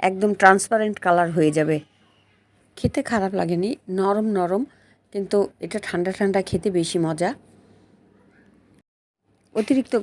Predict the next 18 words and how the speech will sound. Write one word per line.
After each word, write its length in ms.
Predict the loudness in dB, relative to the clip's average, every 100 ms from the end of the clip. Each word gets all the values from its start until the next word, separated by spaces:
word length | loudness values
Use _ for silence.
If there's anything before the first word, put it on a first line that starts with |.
| 4
গরমে 280 | 4 0 -4
সাগুদানার 640 | -4 -2 -2 0 2 2 0 -6 -16 _ _
যে 140 | 0 2
কোনো 220 | 2 -2 2
ডেজার্টই 420 | 4 4 2 -2
খেতে 260 | -4 -4 -2
ভালো 220 | -2 -2
লাগে 240 | -2 -2 -4 -6
ঠান্ডা 220 | -4 -2 -4
ঠান্ডা। 240 | -2 -4 -4 _ _ _ _ _ _ _ _ _ _
এটা 180 | -4 -2 2
কালারফুলও 480 | 2 2 0 -2 0 2
তৈরি 160 | 2 0
করা 160 | -2
যায়। 220 | -2 -2 -4 -10 _ -6
এই 80 | -4
সাগুদানা 500 | -2 0 2 2 2 0 0
দিয়ে 160 | 0